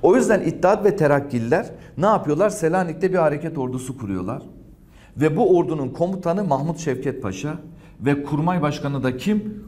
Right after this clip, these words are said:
Mustafa Kemal arkadaşlarım. Bu Mustafa Kemal'in tarih sahnesine ilk çıkışı mı?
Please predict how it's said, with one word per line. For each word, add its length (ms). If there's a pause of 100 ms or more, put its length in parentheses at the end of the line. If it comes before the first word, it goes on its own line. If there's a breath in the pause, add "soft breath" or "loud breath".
(140)
Mustafa 600
Kemal 300
arkadaşlarım. 680 (300 loud breath)
Bu 120
Mustafa 420
Kemal'in 380
tarih 260
sahnesine 500
ilk 120
çıkışı 320
mı? 140